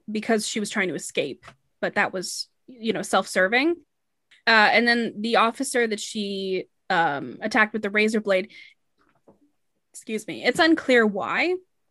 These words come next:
but generally, um, her attorney said that everything that she ever did, any incident, anytime she lashed out, it was usually for a slight against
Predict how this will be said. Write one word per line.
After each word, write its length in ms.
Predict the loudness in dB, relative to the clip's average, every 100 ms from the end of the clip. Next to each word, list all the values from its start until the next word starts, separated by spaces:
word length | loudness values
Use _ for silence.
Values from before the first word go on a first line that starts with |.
| _ _ _ _
but 460 | 4 4 4 -2 -18 -20 _ _ _ _ _ _ -16
generally, 920 | 0 4 4 4 0 0 0 0 -2 -4
um, 300 | -2 -2 -4
her 300 | 4 6 8
attorney 440 | 6 2 4 2
said 440 | 0 2 2 2
that 140 | -2 -2
everything 600 | -2 -2 -4 -2 -4 -4
that 100 | -6
she 180 | -4 0
ever 180 | 0 0
did, 280 | 0 0
any 320 | 0 0 0 -2
incident, 440 | -2 -2 -2 -2
anytime 380 | -4 -4 -4 -4
she 160 | -4
lashed 380 | 0 2 0 0
out, 200 | -2 -2 -8 -20 _ 2
it 180 | 2 4
was 260 | 0 -2 -6 -6
usually 500 | 0 0 0 0 -2
for 180 | 0 0
a 80 | 0
slight 580 | -4 -2 2 2 0 -8
against 480 | -4 -2 -2 -4